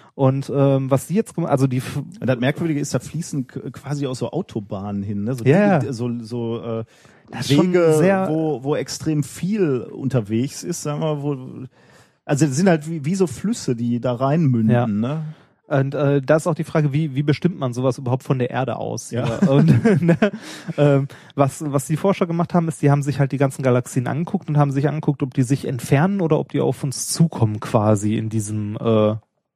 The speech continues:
Speaker 1: also in diesem, ja, Bereich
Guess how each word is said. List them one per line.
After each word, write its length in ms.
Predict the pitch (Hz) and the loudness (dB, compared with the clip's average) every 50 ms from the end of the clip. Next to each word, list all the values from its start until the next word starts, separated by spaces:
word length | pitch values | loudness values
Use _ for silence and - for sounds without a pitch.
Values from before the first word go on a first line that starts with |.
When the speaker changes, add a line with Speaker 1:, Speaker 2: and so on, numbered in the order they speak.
| _ _ _ _ _ _ _ _ | _ _ _ _ _ _ _ _
Speaker 1:
also 160 | - 107 113 | -4 -2 0
in 100 | 117 113 | 0 0
diesem, 500 | 113 117 113 107 110 110 110 110 107 101 - _ _ _ _ _ _ _ _ _ _ _ _ _ _ _ _ _ _ _ _ _ | 0 -2 -2 -2 -2 -2 -2 -2 -4 -6 -8 _ _ _ _ _ _ _ _ _ _ _ _ _ _ _ _ _ _ _ _ _
ja, 180 | - 120 113 104 | -2 0 0 2
Bereich 520 | 104 113 110 117 117 113 110 95 - - | 2 2 4 4 4 4 2 0 -2 -6